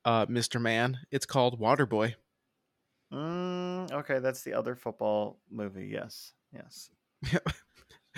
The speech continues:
Speaker 1: Well, I don't think Adam Sandler's in the other one.
Speaker 2: No, he is. He's the lead actor of The Longest Yard. He's a, a, like, pro that ends up getting, like, washed up 'cause he's, like, really unhappy with,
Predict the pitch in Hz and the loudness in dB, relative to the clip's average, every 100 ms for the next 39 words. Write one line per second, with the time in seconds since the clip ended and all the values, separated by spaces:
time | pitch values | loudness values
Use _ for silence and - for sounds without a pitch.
0 | 220 208 - - - 131 127 147 147 117 | -2 -2 -10 -12 2 6 6 4 2 4
1 | 127 123 127 123 113 110 120 104 104 98 | 2 2 2 2 0 0 0 0 0 0
2 | 78 76 107 _ _ _ _ _ - 147 | -2 -6 -8 _ _ _ _ _ -2 4
3 | 170 175 92 - - _ _ _ - 147 | 8 8 6 -10 -16 _ _ _ -6 -6
4 | - - - 135 135 127 143 143 139 143 | -6 -8 0 4 4 2 0 4 4 4
5 | 127 120 117 120 117 - 117 104 110 107 | 2 2 2 0 0 2 2 2 -4 -4
6 | 110 107 104 - _ - - _ _ - | 0 0 0 -6 _ -20 -20 _ _ -6
7 | 104 107 107 101 - 120 117 110 107 - | -2 0 -2 -2 4 6 6 4 0 -4
8 | - 113 113 113 110 - 110 110 107 101 | -10 -6 -2 0 0 -2 -4 0 -2 0
9 | 110 110 107 - 110 - 107 101 101 - | 4 4 2 2 0 0 -12 -8 -8 -10
10 | - - 101 - - _ _ - - _ | -10 -2 -2 -2 -14 _ _ -20 -20 _
11 | - 117 117 113 107 113 110 120 113 107 | -2 4 4 4 2 2 2 2 0 0
12 | 107 104 | 0 -2